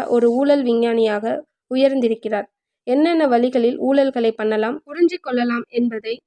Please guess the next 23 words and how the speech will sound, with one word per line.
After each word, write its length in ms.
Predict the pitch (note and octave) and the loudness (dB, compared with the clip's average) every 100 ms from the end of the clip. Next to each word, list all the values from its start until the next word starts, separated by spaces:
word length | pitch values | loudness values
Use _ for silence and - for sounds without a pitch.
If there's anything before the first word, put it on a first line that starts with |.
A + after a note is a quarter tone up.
| _ _ _ _ | _ _ _ _
வெற்றிகரமாக 800 | B3 B3+ F4 F4 D4 A#3+ A3 B3 | -4 0 0 2 2 0 -2 -4
கண்டுபிடித்து 640 | - B3+ C4+ C#4+ A3+ A3 B3 | -2 0 0 2 0 -2 -2
விளையாட்டாகவே 760 | A#3+ C4+ F4+ F4 D4 B3 A3 A3+ | 2 4 4 4 0 -2 -2 -2
வெற்றி 300 | B3 A#3+ A#3+ | 2 2 2
பெற்றிருக்கிறார். 640 | C4+ A3 A3+ A3 G#3+ A3 - _ _ _ _ | -2 -4 -2 -4 -4 -6 -8 _ _ _ _
என்றாலும் 500 | B3+ C4+ D4 B3+ B3+ | -2 2 4 4 2
இதற்காக 600 | - C4 C4+ - A#3 A3 A#3+ | 0 2 2 0 -4 -2 -4
ஆரம்பகட்ட 600 | - C4 E4 D#4+ C4+ A#3+ A#3 | 0 2 4 4 2 -2 -2
பயிற்சி 420 | A3+ A#3+ A#3+ B3+ - | 0 0 -2 -8 -4
ஜெயலலிதா 640 | A#3+ B3+ D4+ D#4 B3 A#3 A#3 | 0 4 4 2 0 -2 -2
அ 100 | - C#4+ | 0 2
தி 120 | F4+ | 4
மு 120 | E4 | 2
கவிற்குள் 540 | D4+ B3 A#3 A3+ B3+ C#4+ _ _ - | 4 2 2 0 -6 -6 _ _ -6
வரும்போதே 500 | C4+ D#4 D#4+ B3+ B3+ - | 0 2 2 4 2 2
ஆரம்பித்து 460 | A#3 A#3+ A3+ A3+ | 2 2 0 0
விட்டது. 320 | G#3+ G#3+ G#3+ - _ _ - | -2 -2 -8 -10 _ _ -4
ஜானகி 440 | A#3 C#4 E4+ E4+ | 2 4 2 2
அம்மையாரிடம் 600 | E4+ A#3+ A#3+ A3+ G#3+ A3 - | 2 4 2 0 -2 -4 -4
எம் 200 | A3 B3 | -2 -2
ஜி 140 | B3+ A#3 | 0 0
ஆர் 160 | A#3 | 0
பணம் 300 | - A#3 A3+ | -2 -2 -2